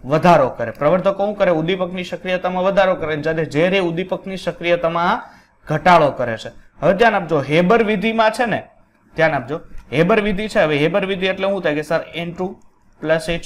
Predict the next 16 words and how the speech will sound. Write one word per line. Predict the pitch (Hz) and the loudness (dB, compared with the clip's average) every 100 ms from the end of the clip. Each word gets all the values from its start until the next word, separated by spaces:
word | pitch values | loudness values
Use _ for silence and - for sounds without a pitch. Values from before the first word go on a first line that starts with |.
| - | -8
ટુ, | 151 160 - | -8 -10 -14
it's | 110 147 - | -16 -14 -2
give | 170 170 160 180 - | 0 0 -6 -14 -4
two | 165 | -2
mole | 151 147 | 2 2
of | 143 | 0
ammonia, | 143 131 113 107 - _ - _ _ _ _ | -2 -4 -8 -10 -18 _ -20 _ _ _ _
એટલે | 139 | -8
અહીંયા | 135 135 | -6 -6
થ્રી | 135 139 110 | -8 -8 -8
લખી | 110 - | -10 -14
દીધી. | 98 113 _ _ _ - | -20 -20 _ _ _ -2
હવે | 185 | 0
આનો | - - 175 208 233 | 0 2 2 4 4
ઉદ્દીપક | 196 185 - 214 208 | 4 0 0 2 2
હોય | 202 196 | 2 -2